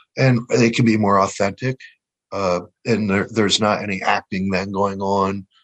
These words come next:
or deceptions. I just really like to cut to the chase. So in this case, I let the parents sit in the room, uh, since one was kind of a professional. So I talked to him, and I said, "Hey, I, um,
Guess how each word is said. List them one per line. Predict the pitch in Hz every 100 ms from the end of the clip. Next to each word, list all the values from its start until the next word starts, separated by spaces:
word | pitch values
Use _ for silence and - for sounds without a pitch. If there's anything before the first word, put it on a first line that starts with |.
| _
or | 113 104 92
deceptions. | 101 - 104 95 - - - - _ _ _ _ _
I | 110
just | 107 104 123
really | 117
like | 101 95
to | 95
cut | - 90
to | - 87
the |
chase. | 87 - 67 - - - -
So | - 101 98 87 _ _ _ _ _ _ _ _ - - -
in |
this | 147 165
case, | - 127 127 120
I |
let | 113 110 107 - _ _ _ _
the | 110
parents | 113 113 95 92 -
sit | 104 -
in |
the | 95
room, | 110 143 - _ _
uh, | 98
since | 92 104 -
one | 107 104
was | 98 95
kind | - 104
of | 92
a | 95
professional. | - - 87 98 87 92 104 123 _ -
So | - 95 92 - _ - - - - - - - - _ _ -
I | 180 175
talked | 160 151 147
to | 160
him, | 147 151 131
and | 131 127
I |
said, | 135 - 143
"Hey, | 139 135 127
I, | - 117 117
um, | 113 107 101